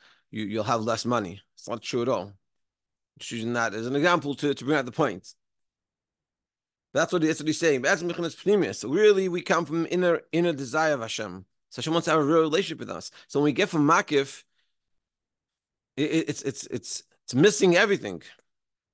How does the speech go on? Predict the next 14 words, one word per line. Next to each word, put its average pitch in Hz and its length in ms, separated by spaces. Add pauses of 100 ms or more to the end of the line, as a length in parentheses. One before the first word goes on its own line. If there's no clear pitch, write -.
(140)
Like 104 100
it 113 40
says 175 180
in 143 120
Devarim, 143 640
"Ki 127 160
chelek 185 500
Hashem 165 440
amay," 147 460 (420)
who's 123 180 (140)
a 113 80
portion 185 340
of 165 80
Hashem 175 540